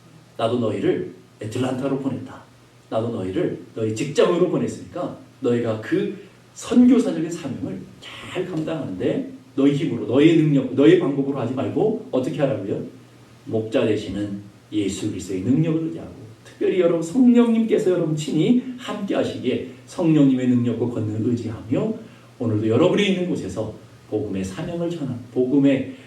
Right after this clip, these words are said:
어, 증거하는 사명을 잘 감당하는 귀한 하나님의 사람들로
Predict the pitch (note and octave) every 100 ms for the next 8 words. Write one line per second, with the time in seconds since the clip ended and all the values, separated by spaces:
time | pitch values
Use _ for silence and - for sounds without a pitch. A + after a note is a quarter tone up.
0 | - A#2 G#2 G#2+ D3 D#3 E3 - A2+ -
1 | - - - C#4 A#2 G#2 F#3 - - -
2 | - - - - F3 F#3 C#3+ D3 B2+ -
3 | C3 - - - - C3+ B2+ C3 A2+ G#2+
4 | G#2+ A2+ G#2 F#2 F#2+ A2 D#3+ -